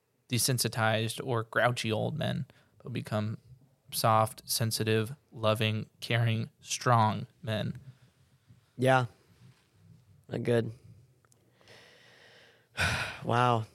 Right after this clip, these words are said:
Speaker 2: Yeah. I, I, I have a lot of emotion too. So, yeah, just seeing people that put a lot of emotion, like, if I've, I've been through things with God and, like,
Speaker 1: Mm-hmm.
Speaker 2: have a lot of emotion in their prayer, like, they're strong.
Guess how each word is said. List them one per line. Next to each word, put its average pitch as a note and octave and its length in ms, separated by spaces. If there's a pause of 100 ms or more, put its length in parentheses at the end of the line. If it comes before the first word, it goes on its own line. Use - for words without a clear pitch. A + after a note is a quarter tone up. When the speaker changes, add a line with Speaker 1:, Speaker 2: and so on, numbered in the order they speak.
(500)
Speaker 2:
Yeah. A#2 360 (920)
I, A#2 220 (100)
I, A#2 220 (120)
I A2 180
have A2+ 240
a G2+ 40
lot G2+ 220
of G2 80
emotion G2 500
too. G2 340 (520)
So, G#2+ 540 (400)
yeah, A2+ 280
just A2+ 280
seeing A2+ 300
people A2+ 360
that G#2+ 220
put B2 140
a A2+ 60
lot G#2+ 200
of G#2+ 80
emotion, G#2 580
like, G#2+ 220
if G#2+ 100
I've, G#2 220
I've A2 180
been A#2 200
through A2+ 180
things A2+ 360
with A2+ 180
God A2 500
and, G2+ 100
like, G#2 140
Speaker 1:
Mm-hmm. A2+ 80
Speaker 2:
have A2+ 100
a G#2 40
lot G#2 160
of G2 60
emotion G#2 360
in G2+ 60
their G2 120
prayer, G#2 240
like, G2 340 (1500)
they're - 180
strong. - 460